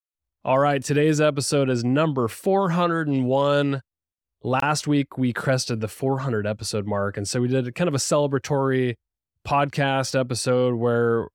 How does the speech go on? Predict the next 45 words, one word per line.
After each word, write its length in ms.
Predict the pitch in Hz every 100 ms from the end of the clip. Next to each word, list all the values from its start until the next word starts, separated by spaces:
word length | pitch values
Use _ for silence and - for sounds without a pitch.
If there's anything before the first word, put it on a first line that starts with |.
| _ _ _ _ -
I 80 | 120
brought 340 | 123 127 123
Angela 320 | 127 127 123
Perkins 380 | 117 127 117 117
on, 160 | 117 113
who's 160 | 113
my 100 | 110
colleague 480 | 107 - 113 113 113
of 280 | 113 107 - -
almost 400 | - 110 107 -
fourteen 380 | 120 110 117 113
years, 400 | 110 113 113 - _ _ -
and 380 | 123 117 117 113
we 320 | 117 120 117
discussed 720 | 110 113 - 123 117 - - - _
some 180 | - 127
of 40 | 175
the 80 |
top 240 | - 120 107
podcasts 540 | 117 113 117 110 101
from 100 | 110
the 60 | 101
last 300 | 101 104 -
few 120 | 104
years, 480 | 98 101 101 101 117
or 160 | 110
at 100 | 110
least 240 | 143 165 -
the 80 | 117
ones 220 | 117 110
that 100 | 110
I 260 | 107 107 - _ _ _
find 320 | - 123 117
super 320 | - 131 120
interesting, 800 | 120 113 123 117 - 117 117 117
and 580 | - 113 107 107 104 104 _ _ _ _ -
we 500 | 120 123 123 123 -
spent 220 | - - 156
a 40 |
few 140 | 160
minutes 340 | 143 139 139 -
talking 340 | 139 127 131
about 200 | 123 120
each 220 | 120 113
episode, 640 | 120 113 - 120 113 113